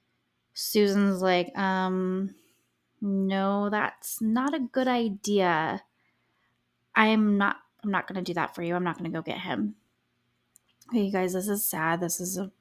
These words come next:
big warning, okay? He pushed her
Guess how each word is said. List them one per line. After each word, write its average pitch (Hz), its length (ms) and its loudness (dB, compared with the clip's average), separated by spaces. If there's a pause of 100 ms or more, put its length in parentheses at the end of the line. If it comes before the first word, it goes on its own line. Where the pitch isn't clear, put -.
(180)
big 180 220 -2
warning, - 380 -4
okay? 190 320 -6 (2000)
He 330 260 8
pushed 240 600 2
her 339 480 6